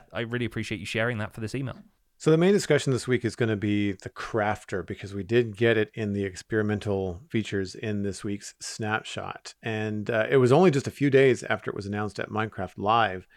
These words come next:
Speaker 2: and you wanted to set the stage for this discussion 'cause you've had more time with the Crafter. Uh, I've not really played with it personally. I've l-, I've watched a number of videos, so I, I know kind of what's up, and I've seen kind of its potential, but you, I feel like you had a really good handle on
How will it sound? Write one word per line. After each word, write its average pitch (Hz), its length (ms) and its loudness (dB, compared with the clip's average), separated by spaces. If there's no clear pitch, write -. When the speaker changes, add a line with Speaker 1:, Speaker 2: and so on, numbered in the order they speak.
Speaker 2:
and 107 560 0
you 175 340 6
wanted 131 400 4
to 107 80 0
set - 220 0
the - 80 -16
stage 107 320 -2
for 104 100 -6
this 98 160 -6
discussion - 460 -4
'cause 98 160 -4
you've 135 160 4
had 117 240 4
more 113 260 2
time 104 420 -2
with 92 140 -8
the - 80 -10
Crafter. 92 500 -4
Uh, 104 240 2
I've 123 380 4
not 113 220 0
really 104 320 -2
played 113 180 0
with 101 140 -6
it - 160 -12
personally. 131 420 2
I've 113 180 0
l-, 156 220 -2
I've 117 140 2
watched 160 300 2
a 139 40 2
number 131 240 6
of 107 80 4
videos, 101 300 2
so 107 240 2
I, 104 120 -4
I - 40 0
know 117 380 4
kind 104 180 -4
of 90 160 -8
what's 123 240 0
up, 113 140 2
and 104 80 -2
I've 95 100 -4
seen 110 360 -4
kind 107 160 -6
of 98 80 -6
its 92 100 -8
potential, 101 600 -8
but 95 200 -4
you, 110 220 -2
I 107 100 0
feel 123 220 0
like 101 160 0
you 107 180 0
had 98 160 0
a 95 80 -2
really 98 220 0
good 92 140 -4
handle 95 280 -6
on 90 180 -8